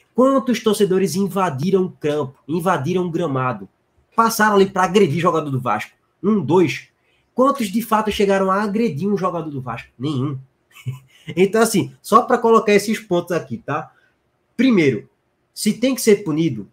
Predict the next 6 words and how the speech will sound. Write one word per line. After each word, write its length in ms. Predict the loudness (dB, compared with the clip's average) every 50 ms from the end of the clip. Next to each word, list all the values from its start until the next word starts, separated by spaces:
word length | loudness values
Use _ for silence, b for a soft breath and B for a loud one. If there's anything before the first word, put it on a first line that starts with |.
| _ _ _ _ _ _ _ _
tá 140 | 0 0 0
na 100 | 0 -2
regra, 500 | -4 -4 -2 -2 -2 -4 -6 -8 -10 _ _ _ _ _ _ _ _ _ _
pô, 160 | -8 -6 -6
que 140 | -6 -8 -10
seja 360 | -8 -6 -6 -4 -4 -6 -8